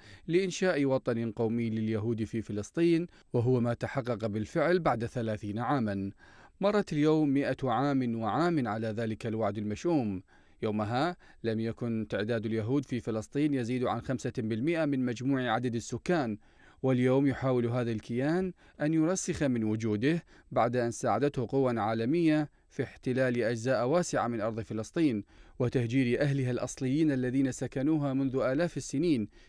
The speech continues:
في جريمة كبرى تمثلت باقتلاع الشعب من أرضه وتوطين قطعان المستوطنين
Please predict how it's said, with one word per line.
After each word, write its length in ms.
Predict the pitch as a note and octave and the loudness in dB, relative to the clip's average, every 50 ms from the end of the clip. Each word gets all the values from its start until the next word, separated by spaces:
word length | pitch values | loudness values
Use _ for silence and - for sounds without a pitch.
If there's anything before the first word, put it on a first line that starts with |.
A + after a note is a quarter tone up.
| - - | -20 -12
في 200 | - - G#2 G#2 | -6 -4 -4 -2
جريمة 380 | G2+ G#2+ G#2+ G#2 A2+ A#2 A#2 | -2 -2 -2 -2 -2 -2 -4
كبرى 600 | A2+ - A#2+ A#2+ A2+ - D#3+ D3+ D#3 D#3 D#3 D#3 D#3+ - - - - - - | -4 -4 -6 -6 -4 -2 -2 0 2 2 2 2 0 -2 -8 -18 -20 -10 -6
تمثلت 600 | - B2+ D3 D#3 - - C#3+ B2 A#2+ A2 - - | -4 -2 -2 -2 -2 -2 -2 -2 -2 -4 -4 -6
باقتلاع 440 | C3+ - - - C3 C3 C#3 B2+ G#2+ | -6 -6 -4 -4 -2 2 2 2 2
الشعب 340 | B2 - - D#3+ A#2 C3+ | 2 0 0 0 0 0
من 220 | C3+ B2+ B2 A#2+ A2 | 0 -2 -2 -2 -2
أرضه 520 | G#2+ D#3+ D#3+ C#3+ D3+ D3+ D3 D3 C#3+ C#3+ | -2 -2 0 0 0 2 2 4 2 2
وتوطين 640 | C#3 B2 A#2 - B2+ A2+ A2 G#2+ - D3 C#3+ C3 A#2+ | 2 0 -2 -2 -2 -4 -4 -2 -2 0 0 0 0
قطعان 440 | A2+ - A#2+ G#2+ - G#2 C3 C#3 C3+ | -2 -4 -6 -4 -2 0 0 0 0
المستوطنين 840 | C3 A#2 A#2 A#2 - - - A#2 G#2+ - A#2 A#2 B2+ C#3+ D3+ E3 F3 | 0 -2 -2 -4 -4 -4 -4 -4 -4 -2 -2 0 2 4 4 2 2